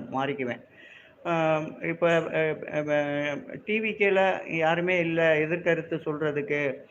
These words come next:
அவங்கள அடிச்சுக்கிட்டே பதில் போட்டுட்டு இருக்காங்க அப்படின்னு தெரிஞ்சிச்சுன்னா, அந்த இடத்த பூர்த்தி பண்ணுவேன். அது மாதிரி இங்-, இங்க இந்த சேனல்ல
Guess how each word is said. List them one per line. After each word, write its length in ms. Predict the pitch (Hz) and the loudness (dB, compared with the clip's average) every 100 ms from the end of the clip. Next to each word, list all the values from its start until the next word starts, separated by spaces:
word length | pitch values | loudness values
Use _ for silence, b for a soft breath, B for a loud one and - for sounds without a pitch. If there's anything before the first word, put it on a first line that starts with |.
| B B - | B B -4
அவங்கள 380 | 147 175 196 185 | 0 2 2 2
அடிச்சுக்கிட்டே 800 | 175 185 190 180 180 180 180 180 | 2 0 -4 -2 0 2 2 2
பதில் 320 | 160 175 175 | 0 0 0
போட்டுட்டு 280 | 170 170 151 | -2 -2 -4
இருக்காங்க 340 | 151 147 147 | -2 0 0
அப்படின்னு 300 | 151 143 156 | 0 0 -4
தெரிஞ்சிச்சுன்னா, 460 | 147 143 143 143 143 | -2 -4 -2 -4 -4
அந்த 320 | 220 185 170 | -2 0 2
இடத்த 220 | 156 160 | 2 0
பூர்த்தி 300 | 165 143 131 | -2 -4 -4
பண்ணுவேன். 360 | 127 110 107 - | -6 -8 -10 -10
அது 100 | 123 | -4
மாதிரி 320 | 147 180 185 | 0 0 0
இங்-, 240 | 160 160 - | 0 -4 -6
இங்க 180 | 165 170 | -4 0
இந்த 260 | 170 175 185 | 0 2 0
சேனல்ல 760 | 175 185 196 190 196 220 165 | 0 -2 0 2 2 4 4